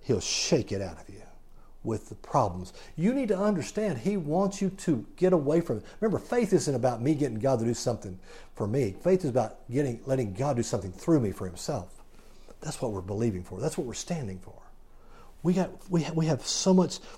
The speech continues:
we have so much to fight for. I mean, Peter is like, "No, no, no. Jesus, I am with you. I will climb the highest mountain. I will swim the deepest ocean. I mean, I got your back.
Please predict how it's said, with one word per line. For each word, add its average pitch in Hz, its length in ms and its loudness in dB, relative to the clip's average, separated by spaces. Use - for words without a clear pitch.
we 165 80 4
have 120 100 2
so - 400 -2
much 160 480 -4
to 135 100 2
fight 127 360 2
for. - 340 -6
I 123 40 -10
mean, 107 140 0
Peter 170 380 10
is 90 120 0
like, 101 240 0
"No, 156 220 8
no, 139 180 10
no. 110 200 4
Jesus, 175 380 8
I 180 260 4
am 110 340 0
with 165 380 8
you. 165 480 6
I 170 160 6
will 123 180 4
climb 185 520 6
the 117 140 2
highest 160 640 6
mountain. 120 500 2
I 156 180 8
will 131 240 8
swim 170 540 8
the 147 100 6
deepest 175 580 6
ocean. 151 480 8
I 135 140 8
mean, 175 360 10
I 175 180 8
got 175 380 6
your 175 100 12
back. 165 360 6